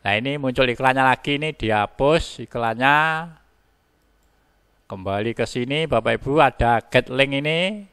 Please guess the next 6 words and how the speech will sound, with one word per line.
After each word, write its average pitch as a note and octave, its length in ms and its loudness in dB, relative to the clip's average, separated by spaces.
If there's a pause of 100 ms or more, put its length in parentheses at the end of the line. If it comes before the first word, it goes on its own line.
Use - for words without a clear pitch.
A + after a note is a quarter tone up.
getting A2+ 400 -6
link, C#3+ 240 -4
ya, G#2+ 160 -2
get G#2 160 -6
link, D3 400 -2 (320)
diklik. E3 560 2